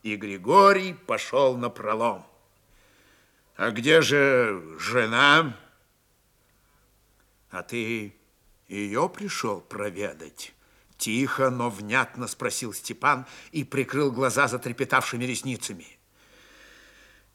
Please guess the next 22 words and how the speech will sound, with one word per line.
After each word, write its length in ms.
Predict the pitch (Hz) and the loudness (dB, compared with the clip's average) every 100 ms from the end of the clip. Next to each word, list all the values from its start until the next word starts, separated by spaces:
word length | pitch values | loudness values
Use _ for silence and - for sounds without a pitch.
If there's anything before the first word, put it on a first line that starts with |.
| _ | _
«Её!» — 720 | - 95 156 190 170 143 113 90 | -12 2 8 8 8 6 6 -2
со 180 | - 120 | -4 -4
вздохом 540 | 98 85 139 - 117 | -6 -4 -2 -2 -6
признался 680 | 107 - 120 120 117 - - | -10 -8 -8 -4 -4 -4 -12
Григорий. 580 | - - - - - - - _ _ _ _ _ - | -14 -18 -16 -16 -16 -20 -20 _ _ _ _ _ -2
Он 180 | 156 | 0
ждал 460 | 127 107 110 175 143 | 0 -4 6 6 6
в 60 | 151 | 2
этот 240 | 156 - | -2 -4
миг 180 | 160 160 | -4 -2
от 140 | 151 | -4
Степана 440 | - - 151 147 147 | -4 -2 0 0 0
всего 600 | - - 160 135 110 - - - - | 0 2 2 2 -2 -6 -20 -20 -8
и 100 | 147 | -6
трезвее 640 | - 156 131 131 185 180 | -2 0 0 4 4 6
готовился 580 | 160 - 165 151 - 156 | 4 4 2 2 -2 -6
к 80 | 120 | -2
защите. 720 | 143 135 - - 131 - - _ _ _ | 0 2 4 2 0 -10 -20 _ _ _
Но 120 | 110 | -10
тот 300 | - 156 - | -2 -2 -2
приоткрыл 540 | - 120 117 131 123 | -2 0 0 -2 -2
глаза, 760 | 104 107 101 92 117 127 147 | -2 -2 -2 2 6 6 6